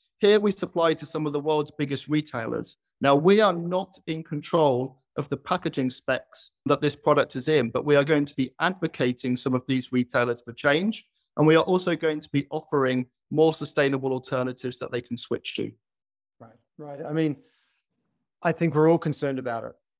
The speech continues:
Speaker 2: Every day we look at the amount of waste that we all generate ourselves. We're all complicit in these problems. And it's not just, the onus isn't just on companies or brands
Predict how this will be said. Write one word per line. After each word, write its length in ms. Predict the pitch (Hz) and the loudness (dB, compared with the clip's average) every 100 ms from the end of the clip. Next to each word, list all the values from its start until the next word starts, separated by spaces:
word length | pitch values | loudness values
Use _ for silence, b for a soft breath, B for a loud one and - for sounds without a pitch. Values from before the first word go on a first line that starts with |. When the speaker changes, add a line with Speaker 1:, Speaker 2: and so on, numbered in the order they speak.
| 170 | 0
Speaker 2:
Every 200 | 156 160 | 2 6
day 240 | 147 135 | 6 4
we 100 | 131 | 0
look 180 | 135 135 | -6 -6
at 60 | |
the 80 | 135 | -6
amount 240 | 131 131 127 | -4 -4 -4
of 120 | 113 | -6
waste 280 | 139 139 - | -6 -6 -10
that 80 | |
we 140 | 139 135 | -8 -4
all 120 | 147 | -4
generate 380 | 135 131 127 127 | -2 -4 -4 -6
ourselves. 500 | 123 - 147 127 120 | -6 -4 -6 -6 -2
We're 120 | 147 | 0
all 60 | 156 | 0
complicit 500 | 147 - 151 151 131 | -2 -4 -6 -4 -6
in 120 | 123 | -6
these 160 | 123 | -8
problems. 540 | - 135 123 120 127 139 | -8 -8 -6 -8 -12 -10
And 100 | 135 | -8
it's 140 | 135 | -4
not 160 | 156 147 | -4 -4
just, 260 | 156 - - | -6 -8 -2
the 80 | 143 | 0
onus 220 | 143 165 | 0 -4
isn't 200 | 143 139 | -6 -4
just 320 | 143 139 - | -2 -2 -2
on 240 | 131 123 | -4 -4
companies 460 | 120 143 139 135 131 | -6 -8 -8 -10 -8
or 100 | 123 | -8
brands 560 | 143 170 151 123 135 | -2 -2 -2 -6 -12